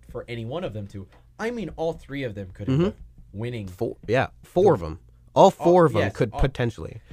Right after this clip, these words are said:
Speaker 1: Yeah,
Speaker 2: I doubt
Speaker 1: but,
Speaker 2: it.
Speaker 1: I mean, th-, the bottom three, I was more referring.
Speaker 2: Yeah.
Speaker 1: I, I said it incorrectly,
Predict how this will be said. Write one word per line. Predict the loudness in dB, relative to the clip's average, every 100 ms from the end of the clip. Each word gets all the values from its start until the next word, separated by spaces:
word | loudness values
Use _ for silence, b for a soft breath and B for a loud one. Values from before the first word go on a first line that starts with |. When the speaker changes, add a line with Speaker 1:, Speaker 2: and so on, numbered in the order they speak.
| B
Speaker 1:
Yeah, | 2
Speaker 2:
I | 4
doubt | 4 8 10 10 8
Speaker 1:
but, |
Speaker 2:
it. |
Speaker 1:
I | 2
mean, | -4
th-, | -10 -10
the | -4
bottom | -2 -2 -4
three, | -10 -10 -8
I | -8 -8
was | -10 -16 _ -18 -8
more | -8
referring. | -8 -8 -4
Speaker 2:
Yeah. | -2 -2 -4 -8
Speaker 1:
I, | -8
I |
said | -6 -8
it | -8
incorrectly, | -14 -14 -16 -16 -20